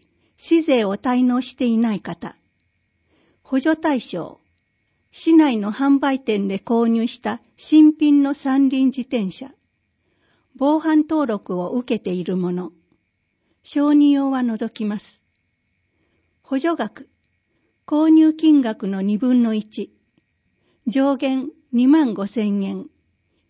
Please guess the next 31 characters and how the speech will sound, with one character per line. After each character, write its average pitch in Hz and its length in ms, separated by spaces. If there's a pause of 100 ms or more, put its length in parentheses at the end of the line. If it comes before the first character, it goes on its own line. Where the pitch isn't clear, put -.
(160)
百 262 340
円 311 180
未 311 140
満 208 280
の 185 100
端 233 220
数 - 160
は 202 200
切 190 200
り 190 100
捨 - 140
て。 - 260 (1080)
申 277 200
し 311 140
込 311 140
み 294 120
締 294 160
め 226 140
切 - 160
り。 - 180 (800)
令 311 240
和 202 160
七 214 320
年 185 340
三 302 320
月 202 300
十 226 260
四 175 160
日 175 320 (140)
金 240 320
曜。 196 300